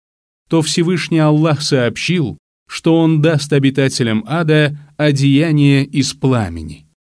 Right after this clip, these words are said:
Как сказал Всевышний: «Для тех, которые не уверовали, выкроят одеяние из огня, а на головы им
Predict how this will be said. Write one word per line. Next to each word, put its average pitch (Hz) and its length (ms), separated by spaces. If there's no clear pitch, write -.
Как 120 200
сказал 120 480
Всевышний: 110 840
«Для 143 280
тех, 151 360
которые 151 540
не 143 160
уверовали, 117 880
выкроят 151 840
одеяние 139 760
из 123 260
огня, 117 640
а 117 140
на 107 200
головы 135 600
им 120 280